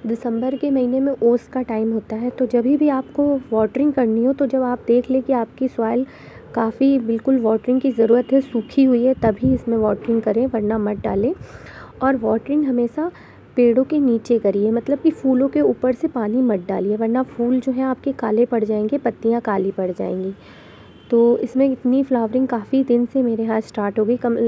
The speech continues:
one, one month पहले से ही start हो चुकी है और अब इस समय बहुत ज़्यादा फ्लावरिंग हो रही है। तो मुझे लगा कि एक वीडियो बनाकर आपके साथ इसकी टिप्स शेयर करने चाहिए।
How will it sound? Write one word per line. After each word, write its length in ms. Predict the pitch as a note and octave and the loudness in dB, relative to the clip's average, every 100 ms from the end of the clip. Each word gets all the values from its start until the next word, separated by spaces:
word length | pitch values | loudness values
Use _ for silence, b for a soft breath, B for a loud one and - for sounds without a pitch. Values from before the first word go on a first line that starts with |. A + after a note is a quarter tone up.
| A#3 B3 A3+ | 0 0 0
one, 240 | A3+ A3+ | 0 0
one 220 | G#3+ B3 B3 | 0 0 0
month 340 | A#3 A#3+ - | 0 -4 -4
पहले 280 | A3 G#3 A#3+ | 0 2 2
से 160 | A#3+ | 2
ही 140 | C4 B3+ | -2 -2
start 360 | - G#3 G3+ | -4 -6 -4
हो 80 | G#3 | -4
चुकी 340 | G3+ G3 G#3+ A3+ | -4 -6 -6 -6
है 80 | - - B B B B B - | -8 -14 B B B B B -6
और 120 | G#3 | -4
अब 160 | A3+ A#3 | -2 -2
इस 120 | - | -2
समय 180 | A3+ A3+ | -4 -4
बहुत 320 | G3+ G3 B3 | -4 -6 -4
ज़्यादा 260 | B3+ A#3 A#3 | 0 0 0
फ्लावरिंग 520 | A#3 G#3+ G3 G3+ G#3 | -2 -2 -2 -2 -2
हो 100 | G3 | -2
रही 180 | F#3+ G#3 | -2 -2
है। 60 | C4+ | -2
तो 140 | C4+ | -2
मुझे 240 | A#3+ G#3+ A#3 | -2 2 2
लगा 240 | A3+ A#3 | 2 -2
कि 140 | A#3+ | 0
एक 140 | A#3+ A#3 | 0 2
वीडियो 300 | A3 A#3 A#3 | 2 2 2
बनाकर 480 | A3 G#3+ G#3+ A#3+ A3 | 0 -2 -4 -4 -4
आपके 240 | G3+ A#3 | -2 -2
साथ 300 | - A3 - | -2 -2 -4
इसकी 260 | A3 - A#3 | -4 -4 -2
टिप्स 240 | A#3 - | -4 -6
शेयर 320 | - G#3+ A3+ | -2 0 0
करने 300 | - G3+ F#3+ | -2 -2 -4
चाहिए। 360 | F#3+ G#3 G#3 | -4 -4 -4